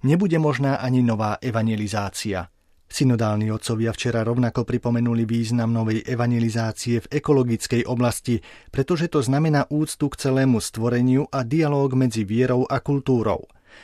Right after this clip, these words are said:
Veľkou výzvou je pre cirkev pomôcť svetu pochopiť, že kresťanská viera nie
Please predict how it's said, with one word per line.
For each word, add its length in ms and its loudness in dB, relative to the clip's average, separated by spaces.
Veľkou 400 4
výzvou 480 0
je 160 -2
pre 160 -2
cirkev 480 0
pomôcť 320 0
svetu 400 -2
pochopiť, 560 -2
že 80 2
kresťanská 640 0
viera 320 2
nie 240 2